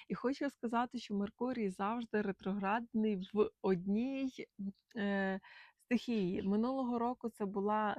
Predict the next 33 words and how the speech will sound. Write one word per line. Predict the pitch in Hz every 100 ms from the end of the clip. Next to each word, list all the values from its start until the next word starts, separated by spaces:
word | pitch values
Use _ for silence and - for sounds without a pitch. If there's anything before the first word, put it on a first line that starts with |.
| -
стихія | - - 214 214 202 190
вогню, | 175 208 226 240 196 202 254 - - _
цього | 233 262 247
року | 226 220 -
це | 214 214
стихія | 214 - 202 214 208 180
води. | 175 226 202 190 202 220 - - -
Ще | - 262
хочу | 269 254 233
сказати, | - 214 208 226 233
що | 220 214 208
на | 202 190
ретроградності | 196 - 202 202 214 226 214 - 190
Меркурія | 190 190 - 220 214 180
не | 180 196
варто | 208 208 -
купувати | 185 180 - 185 185 - 175
рухоме, | 180 - 208 208 180
нерухоме | 180 185 - 196 202
майно, | 185 185 185 170 170 185 - - - _
купувати | - 185 202 190 208 226 220
техніку, | - 190 185 180 - 190 -
взагалі | 175 190 185 214
розпочинати | 220 214 - 202 - 202 214 220 214
щось | - 208 -
нове, | 175 180 190 190 190
нову | 185 196 208 202
роботу, | 196 180 185 202 202 185
новий | 180 180 196
бізнес | 185 190 202 - 185
і | -
так | - 185
далі. | 185 - 196